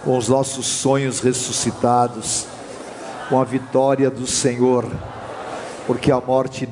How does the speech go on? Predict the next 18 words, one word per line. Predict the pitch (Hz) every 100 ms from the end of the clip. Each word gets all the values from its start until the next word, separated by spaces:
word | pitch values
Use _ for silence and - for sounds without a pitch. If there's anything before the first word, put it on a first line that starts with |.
| 120
não | 127 143 156
tem | 147 143 143
poder | 139 139 135 131 127
sobre | - 131 117 120 110
nós." | 110 107 110 - - - - - - -
Eu | 120
declaro | 123 131 - 135 135 135
em | 127
nome | 123 131 143 139 127
de | 135
Jesus | 117 131 110 117 135 127 - - - - - - - -
que | 135
todas | 135 - 139 156 151 147 147
as | 143 107 131
áreas | 143 139 139
das | 135 127 127
nossas | 139 139 147 123
vidas | - 107 139 131 123 - -